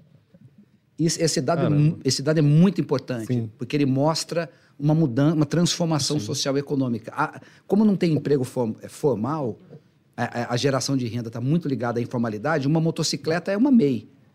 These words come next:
Speaker 2: Sim.
Speaker 3: Exatamente.
Speaker 1: Não é isso? Você
Speaker 2: É uma
Speaker 1: vira
Speaker 3: É,
Speaker 1: entregador,
Speaker 3: exatamente.
Speaker 1: você é, é entregador de aplicativo, você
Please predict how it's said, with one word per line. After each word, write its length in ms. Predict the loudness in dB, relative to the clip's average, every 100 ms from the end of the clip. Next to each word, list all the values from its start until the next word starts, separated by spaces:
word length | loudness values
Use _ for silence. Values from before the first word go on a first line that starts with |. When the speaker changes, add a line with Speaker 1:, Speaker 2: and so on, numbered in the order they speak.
| _ _ _ -2
Speaker 2:
Sim. 320 | 2 2 0 -6
Speaker 3:
Exatamente. 320 | -6 -4 -2
Speaker 1:
Não 60 | 2
é 100 | 2
isso? 300 | 2 -2 -14
Você 180 | -10 -2
Speaker 2:
É 40 | 0
uma 40 |
Speaker 1:
vira 140 | 4 2
Speaker 3:
É, 40 |
Speaker 1:
entregador, 480 | 2 0 0 0 2
Speaker 3:
exatamente. 280 | 4 2 2
Speaker 1:
você 400 | 0 0 0 -2 -12 -20 _ -4
é, 540 | 0 0 0 -4 -6 -4
é 60 |
entregador 320 | 0 2 2
de 80 | 0
aplicativo, 680 | -2 -4 -8 -4 0 0 -2
você 640 | -4 -4 -2 -2 -2 -4